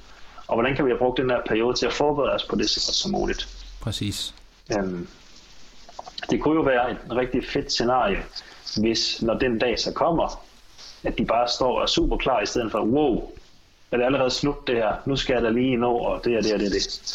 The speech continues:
Speaker 2: Ja, helt sikkert.
Speaker 1: Så, øh,
Speaker 2: Jamen,
Speaker 1: fokus,
Speaker 2: øh,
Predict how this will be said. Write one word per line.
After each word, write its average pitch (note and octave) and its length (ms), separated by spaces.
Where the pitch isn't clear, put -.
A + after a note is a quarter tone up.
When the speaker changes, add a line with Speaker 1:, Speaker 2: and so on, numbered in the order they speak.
Speaker 2:
Ja, A2 120
helt G#2 260
sikkert. F#2+ 300
Speaker 1:
Så, G#2 360
øh, F#2+ 120
Speaker 2:
Jamen, A#2+ 160
Speaker 1:
fokus, F#3 520
Speaker 2:
øh, E2+ 40